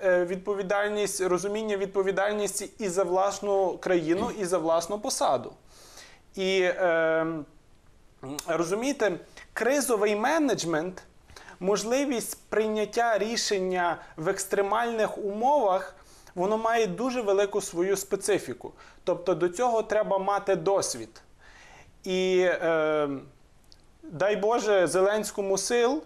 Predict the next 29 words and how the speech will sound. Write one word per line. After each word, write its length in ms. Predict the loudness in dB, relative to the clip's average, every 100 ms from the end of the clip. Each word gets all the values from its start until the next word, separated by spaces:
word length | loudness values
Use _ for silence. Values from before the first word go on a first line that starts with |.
| -12 -20 -20 -6
е, 280 | 0 2 2 0
і 160 | 2
розуміння 720 | 4 4 2 0 -2 -2 0 0
не 220 | 0 -2
втратити 580 | 0 0 0 0 0 0
контроль 400 | 0 0 2 2
над 240 | 0 0
собою 480 | -2 2 2 2 2
і 200 | 0 0
не 120 | 0
переживати 680 | 2 0 2 2 2 0 -2
більше 460 | -2 -4 -2 -2
за 140 | 0 0
порятунок, 840 | 2 0 2 0 0 0 -2 -4
ну, 260 | 0 0 2
за, 160 | 0 0
за, 240 | 0 -2
за 180 | 0 -2
свій 300 | -2 -4 -4
страх 440 | -2 0 0 -2
і 80 | -4
за 140 | -2
порятунок 680 | 0 0 0 -2 -2 -2 -4
себе, 500 | -4 -2 0 0 -2 -8 -18 -6
а 140 | -2 0
більше 360 | 0 -2 -2
по-, 180 | -2 -6
переживати, 800 | -4 0 2 2 2 0 0 0
так 280 | 0 -2